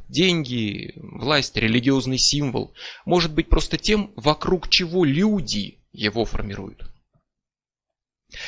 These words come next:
Вопрос в том, всегда ли может образоваться эгрегор вокруг какого-то предмета.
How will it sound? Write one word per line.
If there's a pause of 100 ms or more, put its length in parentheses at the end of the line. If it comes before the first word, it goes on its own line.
(300)
Вопрос
в
том,
всегда
ли
может
образоваться
эгрегор
вокруг
какого-то
предмета.